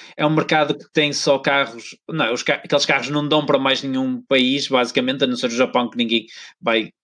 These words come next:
à Inglaterra buscar carros para o Japão. Eh, portanto, é um mercado em que, claro, aquilo desvaloriza, porque não dá para mais lado nenhum, só dá naquele país e chega ao fim de vida, pá, compensa-te mais comprar um carro novo do que estares a pagar a um mecânico para reparar o carro,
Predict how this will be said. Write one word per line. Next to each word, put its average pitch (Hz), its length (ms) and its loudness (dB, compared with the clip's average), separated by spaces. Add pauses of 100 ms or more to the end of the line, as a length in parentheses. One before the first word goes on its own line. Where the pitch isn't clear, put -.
(140)
à 123 60 -4
Inglaterra 113 380 0
buscar 110 260 -4
carros - 220 -4
para 120 120 -2
o 117 60 4
Japão. 120 360 0 (520)
Eh, 185 120 -2 (220)
portanto, 170 540 -4
é 160 100 -2
um 160 80 2
mercado 160 320 -2
em 156 60 -2
que, - 60 -10
claro, 113 260 0
aquilo 131 200 -10
desvaloriza, 143 680 0
porque - 340 -20 (140)
não 113 240 -12
dá 117 100 0
para 127 140 -4
mais 120 220 -2
lado 123 180 -2
nenhum, 151 240 -4
só 151 140 -2
dá 131 120 0
naquele 135 320 -2
país 175 360 0
e 165 40 -4
chega 156 220 0
ao 151 80 4
fim 160 160 -4
de 143 80 -10
vida, 160 320 0 (540)
pá, 113 120 0
compensa-te 127 540 -4
mais 127 400 0 (300)
comprar 135 420 0
um 127 100 0
carro - 240 -2
novo 139 300 -2
do 139 80 -6
que 143 60 -12
estares 143 240 0
a 143 60 -4
pagar 147 280 -2
a 147 60 -2
um - 60 -4
mecânico 151 340 -4
para 160 100 0
reparar 151 380 0
o 151 40 -2
carro, 180 320 0